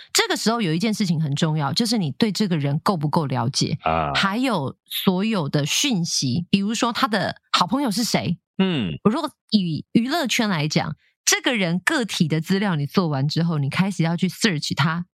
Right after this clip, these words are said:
Speaker 1: 周边的人事物，准备的越多是越安全。如果你只有针对他这一个人，真的，哎，哇塞。
Speaker 2: 所以其实应该这样说，像我刚刚前面讲这些准备啊，它算是我们幕后的人要做的事情。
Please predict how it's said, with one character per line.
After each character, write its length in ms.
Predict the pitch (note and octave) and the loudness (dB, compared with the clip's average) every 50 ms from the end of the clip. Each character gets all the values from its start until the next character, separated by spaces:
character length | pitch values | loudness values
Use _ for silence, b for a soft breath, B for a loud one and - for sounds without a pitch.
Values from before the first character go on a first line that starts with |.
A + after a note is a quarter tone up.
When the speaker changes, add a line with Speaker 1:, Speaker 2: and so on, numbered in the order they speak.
| - | -4
Speaker 1:
周 280 | - - G#3 G3 G3 G#3+ | 0 2 2 2 2 0
边 320 | F3 G#3 F#3 F#3 F#3 F3+ | 0 0 0 2 0 0
的 260 | E3+ D3 G2+ - - E3 | 0 0 -2 -2 0 0
人 240 | E3 D#3+ D3 D3+ E3+ | 0 2 2 0 0
事 320 | E3 - - G3 E3 C#3+ | -2 0 0 0 -2 0
物， 300 | - - D#3 C3+ - - _ _ _ _ _ _ _ - | 0 0 -2 -2 -4 -10 _ _ _ _ _ _ _ 0
准 220 | - A3+ G#3 G#3 | 0 2 2 2
备 100 | A#3+ E4 F4 | 0 0 0
的 80 | D4+ | 0
越 200 | B3 A#3 B3+ A#3+ | 0 0 0 0
多 120 | G3 G#3+ G#3 | 0 0 0
是 140 | F#3 G#3+ G3 | 0 0 0
越 120 | F#3+ F3+ | 0 0
安 220 | D#3 D3 D3 D#3 | 0 0 0 0
全。 340 | E3+ - - - F#3 - - _ _ _ _ _ _ - | 0 0 -2 -2 -2 -2 -6 _ _ _ _ _ _ 2
如 120 | G3+ C#4 E4 | 2 2 2
果 120 | F#4+ D#4 | 0 0
你 140 | A#3+ G#3+ G3 | 0 0 0
只 100 | F3 A3+ | 0 0
有 60 | G3+ | 0
针 200 | E3+ - G3 G3 | 2 0 0 0
对 120 | G#3+ G#3+ F#3 | 0 0 0
他 160 | F3+ F3+ F3 | 0 -2 0
这 120 | - F#3+ | 0 0
一 80 | E3+ F3 | 0 2
个 80 | E3+ | 0
人， 160 | D#3+ C3 C3 D3+ | 0 0 0 0
真 120 | - - | 0 0
的， 80 | F#3+ E3+ | 0 0
哎， 140 | - D3 C#3 - - | 0 -2 -2 2 0
哇 200 | E3 D3+ D3+ C3 | 0 0 0 -6
塞。 280 | C#3+ - - - C#3 A#2+ - F3+ - B B B B B B B B - | -6 -2 0 0 0 2 0 -4 -4 B B B B B B B B -6
Speaker 2:
所 200 | - - D#3+ G3 | 0 2 2 2
以 60 | E3 | 2
其 160 | - B2 B2 | 0 0 0
实 100 | A2+ B2 | 2 2
应 80 | B2 C3 | 2 2
该 140 | C3+ C3+ B2+ | 2 0 2
这 100 | B2+ C3+ | 2 0
样 140 | B2+ B2 | 0 0
说， 220 | A2+ - A#2 A2+ A2 | 0 0 0 0 2
像 180 | - E3 D#3 | 2 0 0
我 120 | B2+ G2+ - | 2 0 0
刚 120 | - A2 | 0 0
刚 80 | A#2 A2+ | 0 2
前 160 | - G2 F2+ | 0 0 0
面 100 | G#2 G2+ | 0 0
讲 220 | F#2+ - D2+ D2+ | 0 -2 -2 0
这 100 | D#2+ F#2 | 0 0
些 140 | F#2 G2 F#2+ | 0 0 -2
准 260 | - - D2 C2+ C2+ | -2 -2 -4 -4 -2
备 240 | - - E2 D#2+ D2+ | 0 0 0 2 2
啊， 160 | C#2 C2+ C#2+ E2+ | -2 -4 -4 0
它 120 | - B2 C3 D3 C#3 | 0 0 0 0 -2
算 200 | - - D3 B2 | 0 0 0 0
是 120 | A#2+ B2+ | 0 0
我 120 | A2+ F#2+ E2+ | 0 0 0
们 160 | D#2+ D#2 D#2+ | 0 0 0
幕 300 | F#2 B2 E3 D#3+ A#2+ G2+ | 0 0 0 0 -2 -2
后 240 | - B2+ A#2 G2 F2+ | 0 0 -2 -2 0
的 140 | - D#2+ D2 | -2 -2 -2
人 100 | D2 D2+ | 0 0
要 160 | E2 E2+ E2 | 0 0 0
做 240 | - - E2+ D#2 C#2+ | 0 0 0 0 0
的 100 | C2+ C2 | -4 -6
事 200 | - - - - | -4 -4 -4 -4
情。 280 | - - - - F#2 | -4 -10 -10 -12 -10